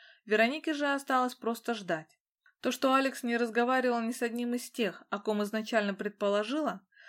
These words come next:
стало понятно с первых же слов телефонного разговора.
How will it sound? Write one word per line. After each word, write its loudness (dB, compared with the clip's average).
стало 2
понятно 0
с -14
первых 0
же -4
слов -6
телефонного -6
разговора. -4